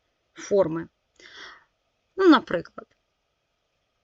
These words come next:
якщо між молекулами, ви тоді мені запитання задасте, і питання це я задавала на початку року. Якщо між молекулами є притягання, то чому розбита чашка не стає цілою після того, як її уламки притиснуть од-, одна до одної? Дуже просто.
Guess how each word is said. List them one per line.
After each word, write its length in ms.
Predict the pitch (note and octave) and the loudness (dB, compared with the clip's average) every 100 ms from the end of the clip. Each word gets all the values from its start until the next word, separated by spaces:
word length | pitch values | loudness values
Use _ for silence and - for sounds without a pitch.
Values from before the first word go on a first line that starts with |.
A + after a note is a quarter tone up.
| _ - | _ -6
якщо 300 | - G#4+ G4+ | 0 6 6
між 140 | D4+ | 6
молекулами, 580 | C#4 C4 G#3 - F3+ F3+ | 2 2 -2 -6 -6 -6
ви 120 | G3 | -10
тоді 280 | - G3+ A3 | -10 -6 -4
мені 280 | G#3+ G#3+ G3+ | -4 -4 -4
запитання 600 | A3 B3+ - F3+ D#3+ D#3+ | -4 -2 0 0 -2 -6
задасте, 600 | F3 E3+ F#3 - D3+ - | -8 -10 -12 -12 -12 -10
і 140 | - D#3+ | -10 -10
питання 420 | E3+ A#3 D4+ F4 | -6 -2 0 0
це 120 | F4 | -2
я 80 | E4 | -2
задавала 360 | D4 D#4+ D#4+ | -2 0 0
на 160 | C#4 B3 | 0 -2
початку 520 | C#4+ - G3 F#3 - | -4 -4 -4 -6 -14
року. 200 | D#3 - | -16 -12
Якщо 400 | F3 G#3+ - G4 | -10 -4 0 6
між 180 | D4 A#3+ | 6 4
молекулами 680 | B3 G#3 F3 - - C#4+ C4+ | -2 -2 -6 -8 -2 0 2
є 160 | A#3+ | 0
притягання, 580 | C4+ C4+ D#4 A#3+ F#3+ F3 | -2 -4 -6 -2 -2 -2
то 120 | G3 | -6
чому 260 | A#3+ C4+ C#4 | -4 -2 0
розбита 440 | B3 A3 B3 B3 | -2 -2 -4 -4
чашка 380 | A#3+ D#4+ D#4+ C4+ | 0 2 2 -2
не 140 | B3 A#3+ | -4 -4
стає 280 | - B3 | -4 -4
цілою 360 | A3 C#4 C4 A#3 | -4 -4 0 -2
після 320 | - A#3 A3+ | -2 -6 -6
того, 260 | G#3 C#4 B3+ | -2 0 2
як 320 | A3 G3+ - | 0 -4 -6
її 120 | A3 | -2
уламки 560 | G#3 B3 C#4+ - G3+ F#3+ _ _ _ - | 2 4 4 2 -10 -12 _ _ _ -2
притиснуть 540 | A#3 C#4+ C#4+ B3 A3 | 0 0 -2 -2 -4
од-, 160 | G#3 G#3+ | -8 -8
одна 260 | G#3 A3 | -2 -2
до 200 | F#3+ G3 | -2 -6
одної? 260 | E3 E3 E3+ | -6 -10 -4
Дуже 280 | C4 C#4+ D4+ | -2 0 -2
просто. 480 | - D#3+ - _ | -4 -12 -12 _